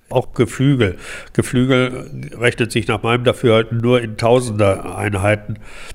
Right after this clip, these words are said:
Und dann nicht nur tausend, dann müssten es wesentlich mehr sein. Ich kenne einen größeren Betrieb hier in der Nähe, der hat achtundzwanzigtausend Hühner.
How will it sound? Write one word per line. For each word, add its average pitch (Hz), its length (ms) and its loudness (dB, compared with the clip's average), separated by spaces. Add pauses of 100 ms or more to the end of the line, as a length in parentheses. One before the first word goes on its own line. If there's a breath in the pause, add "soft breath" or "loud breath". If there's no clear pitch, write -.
(160 loud breath)
Und 110 240 -2
dann 117 140 4
nicht 117 200 -2
nur 107 160 4
tausend, 117 480 2
dann 107 140 0
müssten 110 240 -4
es - 160 -6
wesentlich 104 500 0
mehr 113 180 4
sein. 107 220 2
Ich 101 140 -6
kenne 110 240 2
einen 107 260 0 (240)
größeren 123 400 4
Betrieb 117 380 0
hier 120 100 6
in 110 60 0
der 113 100 4
Nähe, 113 260 4
der 104 140 2
hat - 220 -2
achtundzwanzigtausend 104 1120 0
Hühner. 123 320 2